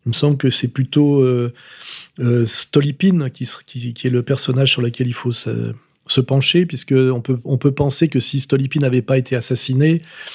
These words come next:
il aurait pu permettre de réformer le, le, le tsarisme et, euh, peut-être de,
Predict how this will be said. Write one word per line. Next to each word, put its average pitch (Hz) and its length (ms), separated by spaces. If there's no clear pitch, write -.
il 123 180
aurait 127 180
pu - 160
permettre 139 340
de 127 80
réformer 139 680
le, 123 220
le, 117 220
le 117 160
tsarisme 120 640
et, 131 260
euh, 120 260
peut-être 127 360
de, 113 420